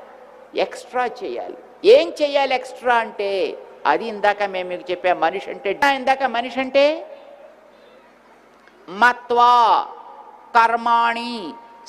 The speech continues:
సీవ్యతి. మత్వా ఆలోచన చేసి, కర్మాణి తన పనులని, సీవ్యతి కుట్టును. దేనికి కుట్టును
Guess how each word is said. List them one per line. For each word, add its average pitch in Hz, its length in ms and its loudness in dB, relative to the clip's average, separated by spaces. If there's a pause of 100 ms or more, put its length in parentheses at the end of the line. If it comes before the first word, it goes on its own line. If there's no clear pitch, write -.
సీవ్యతి. 220 800 0 (1500)
మత్వా 226 480 2 (480)
ఆలోచన 254 540 2 (160)
చేసి, 208 440 -4 (1040)
కర్మాణి 254 680 2 (240)
తన 226 120 4 (160)
పనులని, 233 600 2 (720)
సీవ్యతి 254 680 0 (240)
కుట్టును. 233 540 -2 (1400)
దేనికి 269 540 4 (100)
కుట్టును 254 480 -2